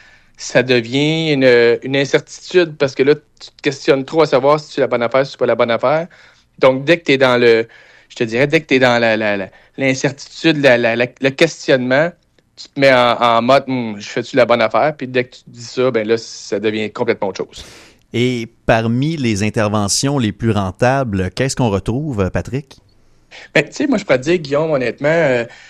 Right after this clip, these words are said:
Speaker 1: sais, des fois, de refaire une cuisine, une belle mise à niveau de la cuisine, l'espace de rangement, euh, tu sais, c'est, c'est, maintenant, genre, je vois beaucoup de maisons qui a beaucoup, beaucoup d'espace de rangement, mais il y en a d'autres que tu visites puis qu'il y a pas de garde-robe dans certaines chambres. Là, tu dis, «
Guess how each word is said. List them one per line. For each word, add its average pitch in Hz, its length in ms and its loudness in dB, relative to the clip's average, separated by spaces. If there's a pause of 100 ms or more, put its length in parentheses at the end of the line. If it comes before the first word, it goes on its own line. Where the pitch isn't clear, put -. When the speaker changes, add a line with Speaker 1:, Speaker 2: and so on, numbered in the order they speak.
(220)
Speaker 1:
sais, - 0 -
des 160 100 4
fois, - 120 4
de 156 100 2
refaire 147 240 4
une 139 140 -2
cuisine, 123 560 0
une 127 160 -2
belle 143 160 0
mise 151 180 2
à 147 60 4
niveau 143 260 0
de 143 60 2
la 131 80 4
cuisine, 123 720 -4 (240)
l'espace 165 600 2
de 156 60 2
rangement, 131 720 0 (360)
euh, 117 640 0 (540)
tu 175 120 0
sais, - 20 0
c'est, - 200 -12
c'est, - 300 -10
maintenant, 143 400 2
genre, 139 160 -4
je 123 80 -8
vois 131 100 2
beaucoup 135 300 -4
de 180 40 -2
maisons 143 760 0 (300)
qui 135 100 0
a 127 40 2
beaucoup, 151 300 -4
beaucoup 160 180 -6
d'espace 151 380 2
de 147 80 0
rangement, 131 400 0
mais 214 80 0
il 180 40 2
y - 20 4
en 131 80 4
a 127 80 4
d'autres 165 240 2
que 147 80 0
tu 131 180 -6
visites 123 380 -2
puis - 100 -18
qu'il 131 80 -10
y 123 40 0
a - 20 0
pas 147 140 -14
de 143 40 -16
garde-robe 131 460 2
dans 131 140 2
certaines 127 360 -4
chambres. 156 240 -4
Là, 135 80 -2
tu - 160 -16
dis, « 131 100 -6